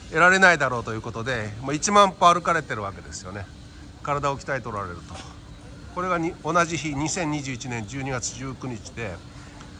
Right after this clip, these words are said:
で、この当時、えー、大川総裁六十五歳五ヶ月で、ちょうど今私が同じ六十五歳の六ヶ月なんで、まあ、なんかすごく同じ心境ですね。え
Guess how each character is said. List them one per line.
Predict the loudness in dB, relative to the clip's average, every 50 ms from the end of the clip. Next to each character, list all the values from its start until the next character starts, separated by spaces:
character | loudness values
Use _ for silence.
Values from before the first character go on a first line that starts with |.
| -16 -16 -16 -16 -16 -16 -14 -12
で、 | -12 -4
こ | 0 2 2
の | 2 4
当 | 4 6 6 6 4
時、 | 2 0 -2 -2 -4 -4 -6 -8 -8 -8 -8 -8 -8 -8
え | -6 -6 -6 -6
ー、 | -6
大 | -8 -4 -2
川 | -2 -2
総 | -2 -2 -4 -4
裁 | -2 -2 0 0 0 -2 -6 -8 -12 -8 -4
六 | -2 -2 -2 -2 -4 -6 -4
十 | -4 -2 -2 -2 -2 -2
五 | -2 -2 -2
歳 | 0 0 0 0 0 -2 -6 -10 -12 -6
五 | -4 -2 4
ヶ | 4 4 4
月 | 4 2 -4 -6 -8 -8
で、 | -6 -6 -8 -8 -10 -14 -16 -16 -16 -16 -16 -18 -18 -18 -18 -16 -10 -4
ち | 0 0
ょ | 2
う |
ど | 2 2
今 | 4 6 8
私 | 8 8 8 6 4 4 6
が | 8 8 8 8 6 4 0 -4
同 | -2 0 0 0 0
じ | 0
六 | 0 0 0 -2 -2 -4
十 | -2 0 0 2
五 | 2 2 2
歳 | 2 2 2
の | 2 2
六 | 0 0 0 0 2
ヶ | 2 2 4
月 | 4 0 -2 -2 0
な | 0 0
ん | 0 -2 -4
で、 | -6 -6 -6 -6 -10 -12 -16 -16 -16 -16 -16 -16 -16 -14 -4 2
ま | 4 6 6 4 4
あ、 | 2
な | 0 0
ん |
か | 0 -2
す | -4 -4 -2
ご | -2 -2 -4
く | -4 -6 -8 -8 -8 -10 -14 -14 -14 -14 -10 -6
同 | -2 0 2 2 2
じ | 2 0
心 | 2 2 0 0
境 | 0 -2 -2 -2
で | 0 -2
す | -2 -2 -4
ね。 | -4 -6 -8 -12 -18 -18 -18 -18 -20 -20 -18 -18 -18 -18 -18 -18 -18 -16 -12 -10
え | -8 -6 -6 -6 -6 -8 -8 -8 -10 -10 -12